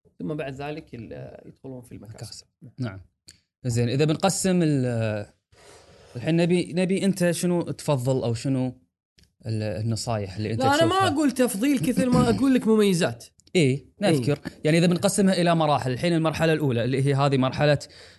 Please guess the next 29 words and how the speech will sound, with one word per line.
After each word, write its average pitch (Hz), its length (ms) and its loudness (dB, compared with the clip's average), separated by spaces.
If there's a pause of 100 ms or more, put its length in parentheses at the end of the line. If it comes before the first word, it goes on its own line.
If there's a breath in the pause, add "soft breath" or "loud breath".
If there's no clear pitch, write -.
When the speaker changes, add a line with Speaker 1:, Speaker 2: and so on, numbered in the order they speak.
(120 loud breath)
Speaker 2:
إما 151 180 4
الرسالة 139 360 2
العملية 135 580 4
أو 131 180 0
الشرائع 139 640 -2 (300)
Speaker 1:
مم. 147 160 -6
Speaker 2:
أو 120 100 0
التبصرة. 139 720 -2 (200)
Speaker 1:
نعم. 104 260 -12 (460)
Speaker 2:
شنو 143 380 0
ال-، 117 400 -2
تشوف - 300 -6
ال-، 95 440 -8 (400)
مميزات 143 520 2
كل 131 100 -2
كتاب 120 460 -2
أو 101 400 -8 (360)
Speaker 1:
مهم. 135 300 -6 (920 loud breath)
شوف، 214 680 -6
آه، 151 540 -4 (220 soft breath)
طبعا 185 160 -2
البعض 233 320 2
بدال 240 260 4
التبصرة 247 500 2
مختصر 170 400 -4
النافع 131 340 -4 (300)
للمحقق 131 500 -6
الحلي. 117 300 -12
Speaker 2:
نعم. 113 220 -10